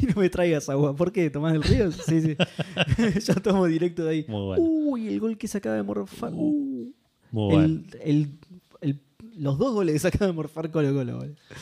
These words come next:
Speaker 1: Zarpado.
Speaker 2: Eh, sí, sí. Con, eh, rearmé un poco el equipo, se fueron un par. Eh, eh.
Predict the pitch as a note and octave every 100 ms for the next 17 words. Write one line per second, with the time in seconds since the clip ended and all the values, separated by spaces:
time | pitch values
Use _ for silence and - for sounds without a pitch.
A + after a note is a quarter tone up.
0 | - C3 - C#3+ C#3 C#3+ D#3 - - -
1 | - - - C3+ B2+ B2 A#2+ A#2 A2 D3
2 | B2 B2 G#2+ A2+ A#2+ B2 B2 A2+ A#2 A#2+
3 | B2+ D3+ C#3+ C3+ A#2 C3+ B2+ - B2 A#2
4 | G#2+ A#2 A#2+ A#2+ A2 G2 F2 F2 E2 -
5 | - - - - A#2+